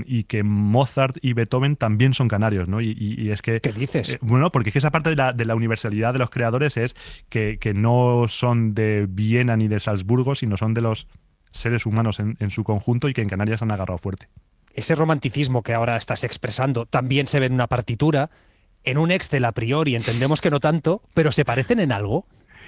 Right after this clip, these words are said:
Speaker 1: El Excel de la partitura.
Speaker 2: <laughs> El Excel de la partitura.
Speaker 1: No, no se parecen en nada, porque, porque, porque el Excel, el Excel, eh, no tiene dobles interpretaciones posibles.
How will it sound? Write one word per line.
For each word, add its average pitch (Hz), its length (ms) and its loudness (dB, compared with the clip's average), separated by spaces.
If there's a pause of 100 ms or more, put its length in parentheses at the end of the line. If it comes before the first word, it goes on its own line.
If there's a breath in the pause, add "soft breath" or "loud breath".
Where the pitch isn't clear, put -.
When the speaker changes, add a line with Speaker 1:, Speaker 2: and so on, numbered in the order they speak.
(120 loud breath)
Speaker 1:
El 123 180 0
Excel 147 260 2
de 160 100 2
la 143 100 4
partitura. 120 440 0 (300)
Speaker 2:
<laughs> 151 220 2
El 151 120 0
Excel 160 240 0
de 160 60 -2
la 143 100 2
partitura. 135 360 0
Speaker 1:
No, 147 180 8
no 139 140 4
se 160 120 0
parecen 131 280 2
en 117 100 2
nada, 117 240 2
porque, 120 320 0
porque, 120 540 0
porque 117 300 0
el 117 100 2
Excel, 147 500 0 (300 loud breath)
el 113 220 0
Excel, 135 600 0
eh, 110 640 0
no 120 220 2
tiene 117 880 0
dobles 123 360 0
interpretaciones 113 540 0
posibles. 131 600 -2